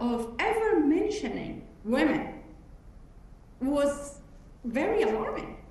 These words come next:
s-, seriously alarming. And I, I, of course, I had asked that question.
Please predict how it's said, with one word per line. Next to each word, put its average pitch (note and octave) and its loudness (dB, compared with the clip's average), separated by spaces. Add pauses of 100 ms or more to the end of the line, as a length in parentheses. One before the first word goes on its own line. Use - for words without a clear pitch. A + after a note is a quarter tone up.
(680)
s-, - -16 (220)
seriously A4 0
alarming. - -2 (460)
And A#3 0 (540)
I, A3 -2
I, A3 0
of G#3 -8
course, A#4+ 2
I C4+ 0
had B3 -4
asked A3 -6
that G#3+ -4
question. A#3 -6